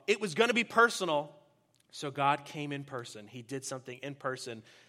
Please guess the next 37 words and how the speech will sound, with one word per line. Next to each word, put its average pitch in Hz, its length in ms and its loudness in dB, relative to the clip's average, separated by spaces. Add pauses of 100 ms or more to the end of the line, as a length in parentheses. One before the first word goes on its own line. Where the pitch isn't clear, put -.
(120)
Actions 190 560 6
speak - 560 -2
louder 160 300 6
than 175 240 -4
words, 139 380 -2
right? 156 180 4
And 151 80 -2
other 160 220 -2
translations 151 600 -6
will 147 60 -6
say 143 320 0 (220)
to 180 200 -4
buy 185 420 6
free, 190 280 -2
to 190 160 -2
redeem 175 460 0
or 170 80 0
to 170 160 -6
buy 175 340 6
freedom. 180 380 -2
That's 160 180 -6
what 175 100 -8
redeem. 165 340 -2 (220)
To 185 140 -6
buy 202 300 10
back, 196 360 6
to 214 120 -6
restore 220 680 2
us, - 440 -6 (480)
to 175 100 -2
buy 196 280 6
us 202 100 -6
back, 196 200 6
to 180 80 -2
purchase 226 440 0
our 180 100 4
freedom 185 560 0